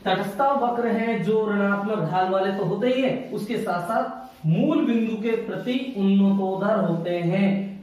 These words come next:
concave, convex to the origin। देखिए दूसरी विशेषता है मूल बिंदु के प्रति उन्नतोदर होते हैं, मूल बिंदु के प्रति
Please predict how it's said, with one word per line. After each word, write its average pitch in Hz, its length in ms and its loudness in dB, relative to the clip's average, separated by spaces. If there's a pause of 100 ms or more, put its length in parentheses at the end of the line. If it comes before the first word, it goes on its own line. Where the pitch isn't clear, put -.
concave, 214 800 0
convex 202 340 2
to 233 260 -4
the 208 420 0
origin। 160 400 2 (400)
देखिए - 600 -2
दूसरी 220 360 -4
विशेषता 185 440 -2
है 247 460 -2 (200)
मूल 185 360 0
बिंदु 202 220 -4
के 208 180 -4
प्रति 269 600 -2
उन्नतोदर 185 560 -2
होते 160 280 -2
हैं, 151 300 -2
मूल 160 540 -2
बिंदु 151 680 -6 (1700)
के 160 560 -4 (1400)
प्रति 151 760 -6